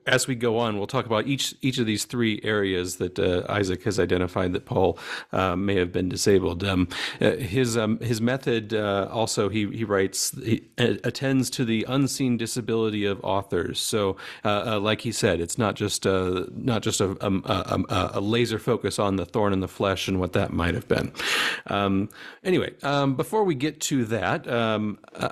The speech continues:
Isaac, I, I'm wondering if you will contextualize, uh, Paul and Second Corinthians for us, maybe for listeners who do not have an intense biblical studies background. Uh, uh, me personally, I'm, I don't consider myself a Pauline specialist, but every time I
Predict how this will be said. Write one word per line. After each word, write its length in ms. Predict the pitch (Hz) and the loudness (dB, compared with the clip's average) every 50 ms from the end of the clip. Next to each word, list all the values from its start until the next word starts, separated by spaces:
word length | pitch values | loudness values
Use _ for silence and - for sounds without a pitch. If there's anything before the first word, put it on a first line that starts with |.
| - | -2
Isaac, 400 | - 120 113 101 107 120 131 - | -2 0 0 0 0 -2 -2 0
I, 100 | 139 123 | 0 0
I'm 160 | - - 123 127 | 0 0 0 0
wondering 260 | 139 156 160 151 131 | 0 0 2 0 0
if 160 | 120 - - | -2 -2 -2
you 100 | 127 120 | -2 0
will 240 | 113 110 107 101 95 | 0 2 0 0 -2
contextualize, 1040 | - - 120 104 - 123 110 - - - 120 107 101 98 90 92 92 90 92 98 98 | -4 -6 -4 0 0 0 0 0 -2 -2 0 2 2 2 2 2 0 0 0 -2 -2
uh, 60 | - | -4
Paul 600 | - - - - 120 113 110 107 107 107 104 90 | -4 -6 -4 -2 0 0 2 2 2 0 0 -2
and 300 | 85 85 85 85 85 87 | -4 -6 -6 -6 -4 -2
Second 300 | - 123 104 110 104 - - | 0 0 2 2 0 0 0
Corinthians 600 | - 120 113 104 - 107 101 101 101 101 98 - | 2 0 2 2 0 0 0 0 0 -2 -2 -4
for 300 | - 123 110 104 98 98 | -2 0 2 2 2 0
us, 220 | 95 101 - - | 0 -2 -4 -2
maybe 280 | 113 110 113 117 120 107 | -2 -2 0 0 -2 -2
for 440 | - - 123 113 113 110 104 101 - - - - - - | -4 -2 -2 0 0 0 0 -2 -6 -10 -18 -18 -12 -4
listeners 580 | - 120 135 135 - - 135 123 120 120 117 - | 0 2 2 2 2 0 0 0 0 0 -2 -2
who 120 | 135 127 | -4 -4
do 100 | 113 120 | -2 0
not 280 | 120 123 131 131 127 120 | 0 0 0 0 0 0
have 320 | 117 120 110 104 104 101 | 0 0 0 0 0 -2
an 120 | 107 101 101 | -2 -2 0
intense 460 | 95 101 95 - 123 101 95 - - | 0 -2 0 2 2 2 2 0 0
biblical 360 | - 117 98 95 95 - 101 | 2 2 2 2 2 0 -2
studies 360 | - - - 95 95 98 95 | -2 2 2 2 4 2 0
background. 800 | - - 98 95 92 - 95 92 92 90 90 90 92 92 90 87 - - - - - - - - | 0 -2 -2 -2 0 0 0 0 2 2 2 2 2 0 0 -2 -4 -6 -6 -6 -6 -6 -8 -6
Uh, 280 | 110 104 101 101 - - | -2 0 0 0 0 2
uh, 200 | 127 117 - 123 127 - | 0 0 0 -2 -8 -10
me 340 | - 160 143 139 156 160 151 | -6 -2 0 2 2 0 0
personally, 580 | 156 - 160 160 151 - 123 123 120 123 123 | -2 -2 -2 0 0 0 0 0 0 0 0
I'm, 160 | 117 117 120 - - | 0 -2 -4 -2 -2
I 80 | 117 | 0
don't 220 | 113 117 104 - - | 0 0 -2 -2 -4
consider 360 | - 135 113 - 127 117 113 | -4 -2 -2 0 0 0 0
myself 340 | 107 104 - - 120 107 113 | 0 0 0 0 0 0 0
a 60 | 107 | -4
Pauline 440 | - - 120 113 113 107 104 107 107 | -6 -2 0 0 2 2 0 -2 -2
specialist, 640 | - - 113 120 120 - 156 147 156 160 151 - - | -4 -2 -2 -2 -2 0 0 0 2 2 0 -2 -4
but 120 | 107 101 | -2 0
every 180 | 110 113 117 117 | 0 0 0 0
time 260 | - 135 120 120 117 | 0 0 0 2 2
I 260 | 104 101 101 95 98 | 0 0 -2 -4 -4